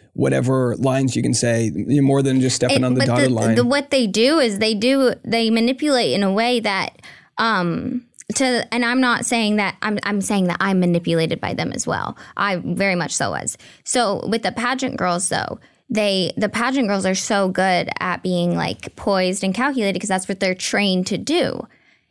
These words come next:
Speaker 2: And I, I'm not speaking out of my ass. I've been told this by said pageant girl. And so they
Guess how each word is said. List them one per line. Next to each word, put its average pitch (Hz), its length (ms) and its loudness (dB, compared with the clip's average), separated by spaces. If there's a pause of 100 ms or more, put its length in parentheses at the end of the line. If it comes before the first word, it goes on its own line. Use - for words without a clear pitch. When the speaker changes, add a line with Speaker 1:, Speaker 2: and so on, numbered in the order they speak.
(140)
Speaker 2:
And 214 160 0
I, 175 100 -4
I'm 214 220 0
not 277 200 2
speaking 190 580 0 (100)
out 185 120 -2
of 180 60 -2
my 165 180 -2
ass. - 280 -6
I've 190 120 -4
been 190 140 0
told 208 240 -4
this 185 160 -2
by 202 380 -2
said 202 320 0
pageant - 340 -4
girl. - 340 -6 (460)
And 233 320 2
so 208 480 0 (400)
they 214 500 0